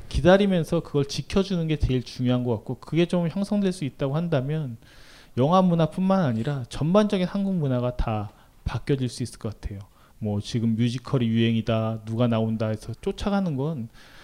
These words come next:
그건 언제든지 하실 수 있는 거예요. 정말로 어려운 건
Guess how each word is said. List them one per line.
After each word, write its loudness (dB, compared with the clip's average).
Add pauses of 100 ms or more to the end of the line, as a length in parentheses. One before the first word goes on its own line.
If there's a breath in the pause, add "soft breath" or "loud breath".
(140 loud breath)
그건 -4
언제든지 -2
하실 -6
수 -6
있는 -2
거예요. -8
정말로 2
어려운 2
건 -2